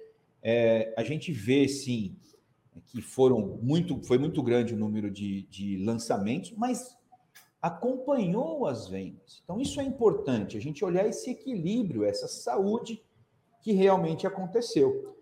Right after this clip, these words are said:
Então, se pegarmos, num certo momento, os dados do Secovi São Paulo,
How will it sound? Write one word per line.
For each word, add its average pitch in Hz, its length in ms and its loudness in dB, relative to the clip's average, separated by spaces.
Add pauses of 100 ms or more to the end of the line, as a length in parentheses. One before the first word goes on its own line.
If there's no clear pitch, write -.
(220)
Então, 151 140 -4
se 196 160 -6
pegarmos, 180 640 6
num 185 120 -2
certo 175 380 0
momento, 143 640 -4 (1200)
os 117 200 -6
dados 117 380 4
do 95 100 -12
Secovi 107 420 -4
São 90 220 -8
Paulo, 151 500 -2